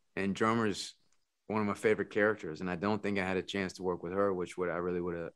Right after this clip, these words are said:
loved to do. I would have loved to work with Ashford, Strathairn. Um, but I think I, I think I've gotten to work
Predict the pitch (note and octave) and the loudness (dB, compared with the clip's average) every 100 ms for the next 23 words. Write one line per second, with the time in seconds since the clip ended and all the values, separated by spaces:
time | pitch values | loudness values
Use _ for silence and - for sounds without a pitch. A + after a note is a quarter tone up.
0 | _ F#2+ F2+ - E2+ F#2 E2+ G#2 B2 A2+ | _ -6 -4 -4 -4 -2 2 4 6 6
1 | G#2+ G2+ G2+ - F2+ F#2 A#2 - F#2+ G2 | 6 4 2 2 0 4 4 4 -2 -2
2 | - _ _ _ _ _ _ - G2 G2+ | -12 _ _ _ _ _ _ -6 -2 2
3 | G#2+ A2 F2 E2+ A#2 _ _ - - - | 4 4 2 -4 -12 _ _ -20 -20 -20
4 | _ _ F#2+ F#2+ F#2+ F#2 F#2 F2+ E2+ - | _ _ 4 6 6 4 2 -2 -6 -14
5 | _ _ _ _ _ _ _ _ _ - | _ _ _ _ _ _ _ _ _ -2
6 | G#2 F#2 C3 D3 B2+ A#2+ G2+ - - C3+ | 0 2 0 6 8 8 6 2 -6 -2
7 | C3+ A#2+ A2 G#2+ G#2+ G#2+ | 0 2 2 4 4 4